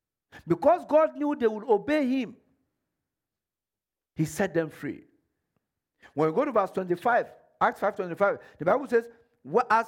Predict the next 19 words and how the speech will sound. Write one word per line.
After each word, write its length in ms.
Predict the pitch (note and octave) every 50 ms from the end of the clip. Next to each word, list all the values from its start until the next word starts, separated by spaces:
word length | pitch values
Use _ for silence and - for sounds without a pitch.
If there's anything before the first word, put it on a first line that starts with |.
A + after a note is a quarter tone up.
| -
the 160 | A#3 A3+ A3 A#3
elders 340 | C#4 D4+ D4 D4+ D#4 D4
were 140 | - G#3+ F#3
confused, 580 | F3+ - F3 F3 E3 - - D#4 D#4 A3+ - - - _ _ _ _ _ _ _ _ _ _ _ _ _ _ _
the 100 | - C#3
prison 280 | C#3 - A#3+ A#3+ C#4 C4
was 220 | A#3 G#3 F3+ -
locked, 280 | F#3 G3 B3+ - - - _ _ _ _ _ _ _ _ _ _ _ - -
the 100 | - D#3+
sentries 480 | D3+ - B3 C#4 B3+ - C4 C#4 A3 -
were 160 | G3+ F3+ F3+
there, 340 | F3 E3+ G3 G#3 A#3 F4+ - - _ _ _ _ _ _ _ _ -
but 100 | C3+ D3+
there 100 | E3 E3
was 100 | E3+ E3+
nobody 280 | B3 - B3+ C4+ C4+
in 60 | B3+
the 100 | A#3 A#3+
prison. 420 | A#3 - D4+ E4+ E4 D#4+ C4 G3+